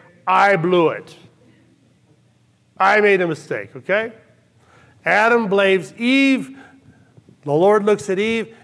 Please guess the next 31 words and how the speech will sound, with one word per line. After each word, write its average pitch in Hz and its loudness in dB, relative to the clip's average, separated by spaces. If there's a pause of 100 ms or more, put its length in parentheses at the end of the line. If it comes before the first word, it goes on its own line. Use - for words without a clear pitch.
Eve 196 -4
blames 175 -2
the 160 -12
serpent, 240 0
okay? 233 -2 (300)
Blaming, 262 0 (140)
rationalization, 220 0 (260)
uh, 165 0
somebody 247 0
else 233 2
didn't, 208 -2
I 196 2
didn't 233 -4
do 226 2
it. 220 -4 (220)
All 277 2
kinds 226 -2
of 214 -2
things 220 -2
wind 185 -2
up 190 -4 (240)
in 170 -4
our 170 2
issues 180 -6
with 175 -6
sin, 180 -4 (560)
okay? 170 -4
Rather 190 -2
than 180 -2
just 180 -4
confessing 156 -4